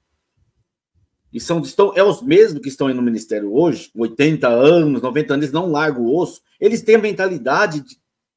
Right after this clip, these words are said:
aquela mentalidade do, do passado, gente. As coisas mudaram. Então, eles, ah, antigamente, eu sei porque eu passei isso dentro de casa.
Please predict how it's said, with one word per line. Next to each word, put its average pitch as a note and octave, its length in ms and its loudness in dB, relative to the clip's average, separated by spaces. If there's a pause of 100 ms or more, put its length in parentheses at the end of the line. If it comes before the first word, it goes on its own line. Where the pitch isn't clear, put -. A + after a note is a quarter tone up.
(400)
aquela A#3 240 -4
mentalidade A3+ 800 -6
do, F#3+ 140 0
do F3+ 180 -14
passado, G#3+ 640 -6
gente. C3 360 -8 (480)
As - 100 -14
coisas G#3+ 240 2
mudaram. G#3+ 640 0 (840)
Então, A#3 200 -4
eles, G3+ 300 -2
ah, E3+ 180 -2
antigamente, E3 680 -4
eu G3+ 80 -6
sei G#3+ 220 0
porque G#3+ 160 -4
eu G#3 60 4
passei G3 260 -6
isso F#3 80 -12
dentro G3+ 120 -10
de G#3+ 80 -14
casa. D#3+ 420 -10